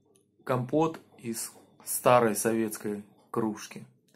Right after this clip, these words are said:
Вот. А в начале видео хотел передать привет моему подписчику Кириллу Новикову.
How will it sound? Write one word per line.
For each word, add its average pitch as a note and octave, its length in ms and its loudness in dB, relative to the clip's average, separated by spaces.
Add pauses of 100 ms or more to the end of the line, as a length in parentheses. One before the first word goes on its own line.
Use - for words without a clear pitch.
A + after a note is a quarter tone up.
(720)
Вот. G#2+ 500 -4 (280)
А B2 100 2
в A#2+ 40 -2
начале D3 360 4
видео C3+ 400 2
хотел A#2+ 380 2
передать B2+ 420 2
привет B2+ 360 0
моему A#2+ 260 0
подписчику A#2+ 640 0
Кириллу B2 440 2
Новикову. G#2+ 720 -2